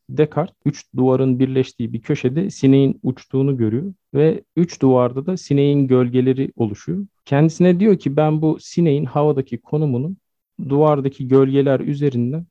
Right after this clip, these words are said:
tarif edebilir miyim?" Ve bugün kartezyen koordinat sistemi olarak bildiğimiz koordinat sistemi ortaya çıkıyor. Ben bu geçişi nasıl kurdum? "Her şeyde diğer şeylerin de bir tezahürü var."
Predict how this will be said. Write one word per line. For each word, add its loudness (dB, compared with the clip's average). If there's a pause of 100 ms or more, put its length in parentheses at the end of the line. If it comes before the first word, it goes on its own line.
(140)
tarif 2
edebilir 0
miyim?" -2 (300)
Ve -2
bugün -4 (240)
kartezyen -2
koordinat -2
sistemi -6
olarak -2
bildiğimiz -4 (100)
koordinat 0
sistemi -2
ortaya -2
çıkıyor. -12 (380)
Ben 0
bu -4 (100)
geçişi 0
nasıl -2
kurdum? -4 (440)
"Her 2
şeyde 2 (720)
diğer 6
şeylerin 4
de 4
bir 0
tezahürü 0
var." 0